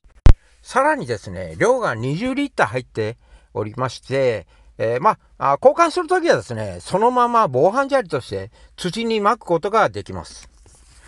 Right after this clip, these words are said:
えー、ろ過剤としてはですね、非常にバクテリアの繁殖に有効であるということですね。えー、現在、私はですね、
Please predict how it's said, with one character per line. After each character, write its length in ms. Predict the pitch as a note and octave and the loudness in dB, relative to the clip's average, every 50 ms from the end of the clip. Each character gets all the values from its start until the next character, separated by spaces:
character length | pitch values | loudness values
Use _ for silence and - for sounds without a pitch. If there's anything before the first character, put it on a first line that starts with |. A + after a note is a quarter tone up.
| - - - - - | -20 -20 -20 -12 -6
え 180 | - A2+ A2 A2+ | -4 -2 0 4
ー、 40 | |
ろ 140 | A#2+ E3 G#3 | 4 4 4
過 120 | C4 E4 E4 | 4 4 4
剤 180 | E4+ D#4 C#4+ - | 4 2 4 2
と 100 | G3+ E3+ | 0 0
し 80 | - | 0
て 80 | - D#3+ | 0 -2
は 120 | B2+ G#2+ | -2 -2
で 60 | F2 | -4
す 120 | - - F2+ | -8 -12 -14
ね、 240 | F2 F2 E2 E2 - - - _ _ | -12 -12 -14 -16 -18 -20 -20 _ _
非 160 | - F3 G3 | -6 -4 0
常 240 | G3 B3+ B3+ B3+ B3+ | 2 2 4 4 2
に 220 | B3 B3+ B3+ B3+ | 0 -2 -2 -2
バ 160 | G3+ E3+ E3 D#3 | 0 0 -2 -2
ク 80 | - | 0
テ 120 | - B3 B3 | 2 2 2
リ 100 | A#3 A#3+ | 4 2
ア 80 | A#3+ | 2
の 180 | A#3+ B3 A#3 G3 | 2 2 2 2
繁 200 | B2 E3 G3 F#3+ | 0 -2 -2 0
殖 240 | F3+ A3 G#3+ A3+ A#3 | 0 -2 -2 0 -2
に 220 | A#3 A3+ F#3+ C3 | -2 -2 -2 -2
有 200 | B2+ D3+ E3 E3 | 0 0 -2 0
効 200 | D#3+ F#3+ F#3+ F#3 | 0 0 0 2
で 120 | F3 F#3+ | 2 2
あ 120 | F3 D#3 F#3 | 2 2 0
る 80 | G#3+ | -2
と 100 | - - | -2 -4
い 40 | F#3 | -4
う 40 | C3 | -4
こ 100 | - G2+ | -6 -8
と 100 | - F2 | -10 -14
で 60 | E2 | -18
す 100 | - - | -12 -8
ね。 240 | A2+ E3 G#3+ A3 G#3+ _ _ - - - _ _ _ _ _ _ _ _ _ _ _ _ - | -4 -4 -4 -4 -8 _ _ -20 -20 -20 _ _ _ _ _ _ _ _ _ _ _ _ -10
え 80 | G2+ A2+ | -8 0
ー、 20 | |
現 240 | B2 E3+ A#3+ C#4+ C#4+ | 4 4 4 4 4
在、 140 | C#4 A#3 E3 | 2 2 2
私 320 | C3+ C3+ - G#3+ A3+ G#3 | 0 0 0 0 0 2
は 100 | B3 B3 | 2 2
で 100 | A#3+ G#3 | 2 0
す 120 | B2+ - G2+ | -2 -8 -10
ね、 220 | G2 F2+ F2 F2 | -12 -12 -14 -16